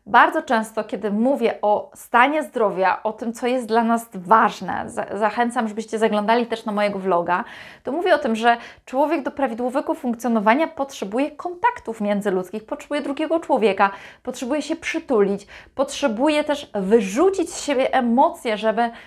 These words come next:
oczyścić atmosferę. Am, i tego, jeżeli na co dzień nam brakuje, to rzeczywiście któraś strefa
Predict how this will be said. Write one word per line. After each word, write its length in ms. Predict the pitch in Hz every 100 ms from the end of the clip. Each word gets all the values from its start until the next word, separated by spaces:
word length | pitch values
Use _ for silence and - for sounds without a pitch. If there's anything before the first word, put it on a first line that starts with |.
| -
oczyścić 640 | - 226 - 285 285 285 285
atmosferę. 760 | 226 - 226 226 - 202 196 262 - - - -
Am, 400 | 208 214 220 220 -
i 80 | 240
tego, 340 | 233 - 605 269
jeżeli 340 | 240 247 247
na 120 | 247
co 160 | 247 294
dzień 180 | 302 277
nam 200 | 254 254
brakuje, 600 | 262 - 214 202 226 320 - _
to 160 | 285 311
rzeczywiście 480 | 339 359 349 349 311
któraś 300 | - 262 262
strefa 480 | - 233 220 220